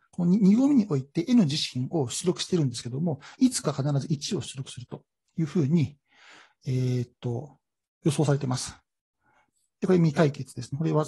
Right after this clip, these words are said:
長らく未解決で、えっと、まあ、いろんなところでですね、もうこのような予想を解くための数学的な手法を我々はまだ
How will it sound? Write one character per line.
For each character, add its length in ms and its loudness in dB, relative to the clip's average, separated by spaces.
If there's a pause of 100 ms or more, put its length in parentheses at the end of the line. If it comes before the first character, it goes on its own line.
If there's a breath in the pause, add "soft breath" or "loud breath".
(120)
長 300 2
ら 100 2
く 40 -8
未 140 -2
解 140 -2
決 220 -10
で、 280 -4 (100)
え 100 -6
っ 40 -8 (120)
と、 320 -6 (420 soft breath)
ま 120 -2
あ、 20 2
い 40 4
ろ 100 6
ん 40 6
な 100 6
と 80 -6
こ 100 4
ろ 100 2
で 80 -2
で 120 -4
す 140 -8
ね、 220 -6 (260)
も 120 0
う 60 -6 (120)
こ 140 -4
の 60 4
よ 140 6
う 60 0
な 120 0
予 140 0
想 300 -2
を 40 -4
解 140 -6
く 80 -4
た 100 -6
め 140 0
の 280 -4
数 200 -4
学 140 0
的 180 -4
な 80 0
手 140 -6
法 260 0
を 60 -4
我 100 0
々 280 -2
は 120 -4
ま 140 -2
だ 180 -8